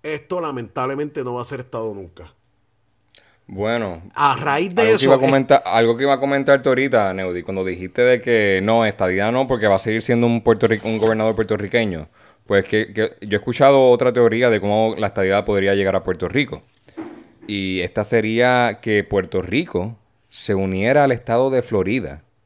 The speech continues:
Speaker 2: como un county nuevo.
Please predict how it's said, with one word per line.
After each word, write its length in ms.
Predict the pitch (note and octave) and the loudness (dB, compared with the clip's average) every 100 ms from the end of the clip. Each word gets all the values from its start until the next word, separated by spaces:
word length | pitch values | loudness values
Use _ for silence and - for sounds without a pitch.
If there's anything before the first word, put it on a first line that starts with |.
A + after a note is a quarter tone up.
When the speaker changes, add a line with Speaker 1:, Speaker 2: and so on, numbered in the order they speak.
| _ _ _ _ _ _ _ _ | _ _ _ _ _ _ _ _
Speaker 2:
como 280 | - G#2 G2 | 0 2 4
un 160 | G#2+ A#2+ | 2 2
county 580 | A#2+ A#2+ A#2+ D#2+ C#2 - _ _ _ _ _ _ _ _ _ _ _ _ _ _ - | 2 4 2 -4 -14 -18 _ _ _ _ _ _ _ _ _ _ _ _ _ _ -2
nuevo. 460 | G#2 A2 D#2+ D2+ | 2 2 2 -6